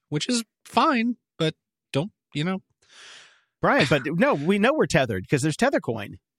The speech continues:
Speaker 2: <laughs> Come on.
Speaker 1: Okay. Look, uh, do what you want with your money,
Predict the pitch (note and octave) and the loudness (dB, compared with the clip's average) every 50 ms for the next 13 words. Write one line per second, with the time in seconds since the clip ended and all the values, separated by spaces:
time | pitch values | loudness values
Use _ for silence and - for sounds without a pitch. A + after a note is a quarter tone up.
0 | _ _ _ _ _ _ - - - - - - - - - - - - - - | _ _ _ _ _ _ -6 -4 -4 -4 -4 -8 -10 -12 -12 -14 -8 -6 -6 -6
1 | - - - _ _ _ _ _ _ _ - A#3+ B3 F4 F4+ E4+ - E3 C#3 - | -6 -8 -16 _ _ _ _ _ _ _ -4 0 2 4 4 4 4 2 2 0
2 | - - - _ _ _ _ _ _ - C3+ - - - A#2 - - _ G3+ - | -2 -4 -4 _ _ _ _ _ _ -4 -2 -2 0 -2 -2 -2 -2 _ -16 -16
3 | _ _ _ _ - - - - - D#4 D4+ C#4 C4 B3 A3+ A3 G3 F#3 D#3 _ | _ _ _ _ -16 -16 -12 -8 -6 -4 -4 -4 -4 -4 -4 -6 -8 -10 -10 _
4 | - A3+ G3 C3+ A2 - - - - F3 E3+ - B2+ C#3 A#2 - - F#3+ G#3 F3 | 2 2 4 2 0 -2 -8 -10 -8 -8 -6 -6 -8 -10 -12 -8 -6 -4 -4 0
5 | B2+ A#3 C#4+ D#4+ E4+ G4+ - - A3 G3+ E3 C#3 B2+ B2 G#2+ A2 G2+ - G2+ F#2+ | 2 4 4 6 4 4 2 2 2 4 6 6 4 4 2 -2 -2 -2 -2 -2
6 | F2+ E2+ D#2 C2+ - | -4 -6 -8 -8 -14